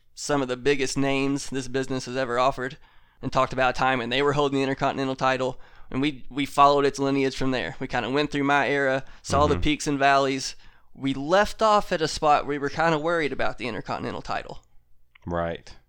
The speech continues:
Speaker 1: You know, we left off, it was questionable.
Speaker 2: And now we're moving on to the modern era of the Intercontinental title.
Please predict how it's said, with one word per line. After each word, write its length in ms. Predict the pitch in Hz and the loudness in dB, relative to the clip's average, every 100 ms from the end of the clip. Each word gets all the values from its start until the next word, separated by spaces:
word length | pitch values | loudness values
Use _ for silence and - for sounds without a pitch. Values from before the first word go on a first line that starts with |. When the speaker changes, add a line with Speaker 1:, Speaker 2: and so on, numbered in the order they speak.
| _ - | _ -12
Speaker 1:
You 100 | 120 | -8
know, 60 | |
we 120 | 123 135 | -6 2
left 300 | 160 170 180 | 2 4 6
off, 240 | 170 160 | 4 4
it 40 | 160 | 0
was 140 | 151 | 0
questionable. 680 | - 165 - 123 117 76 - - - - _ _ _ _ - | 0 0 0 -4 -6 -8 -12 -20 -20 -20 _ _ _ _ -6
Speaker 2:
And 240 | 107 95 | -2 0
now 560 | 107 117 98 87 87 87 - _ _ _ | 4 6 6 4 2 -4 -16 _ _ _
we're 140 | 101 98 | -4 0
moving 320 | 98 95 92 | 0 2 2
on 560 | 92 90 87 87 90 - _ _ _ _ - | 4 4 2 -2 -6 -14 _ _ _ _ -12
to 100 | - | -2
the 100 | 95 | 2
modern 560 | 92 90 92 90 90 | 4 4 4 2 0
era 320 | 87 85 85 85 | 0 -2 -2 -4
of 100 | 82 | -4
the 120 | 85 | -2
Intercontinental 640 | 85 82 87 82 82 85 | -2 -4 -6 -6 -6 -6
title. 560 | 82 - 85 80 - | -8 -10 -10 -10 -14